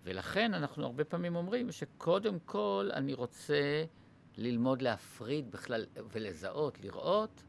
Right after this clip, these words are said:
"רגע, עלה פה חלק מזמן ילדות, מתודעה ילדותית." זה קשור לזמן אחר. לקשיש הזה לא הייתה הפרדה בין זמנים. עלה משהו מזמן ילדות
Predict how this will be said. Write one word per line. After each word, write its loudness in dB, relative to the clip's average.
"רגע, -4
עלה 2
פה -6
חלק 0
מזמן -2
ילדות, -4
מתודעה 0
ילדותית." -8
זה -4
קשור -4
לזמן 2
אחר. -2
לקשיש -2
הזה 0
לא 6
הייתה 4
הפרדה 0
בין 0
זמנים. -4
עלה 4
משהו 0
מזמן -2
ילדות -2